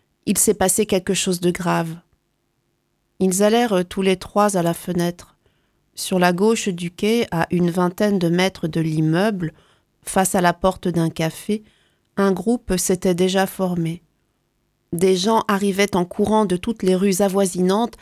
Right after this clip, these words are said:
et s'aggloméraient à lui. C'était vers l'intérieur du café que tout le monde regardait. «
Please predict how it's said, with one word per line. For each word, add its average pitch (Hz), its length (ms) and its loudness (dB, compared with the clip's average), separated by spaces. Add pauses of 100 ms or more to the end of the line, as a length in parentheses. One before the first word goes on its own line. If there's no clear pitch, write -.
(220)
et 202 100 2
s'aggloméraient 196 800 2
à 175 80 -2
lui. 156 260 -4 (920)
C'était 226 360 2
vers 196 280 2
l'intérieur 208 640 2
du 180 140 -4
café 190 420 0
que 226 140 -4
tout 180 200 -4
le 196 140 4
monde 196 280 2
regardait. « 175 600 -2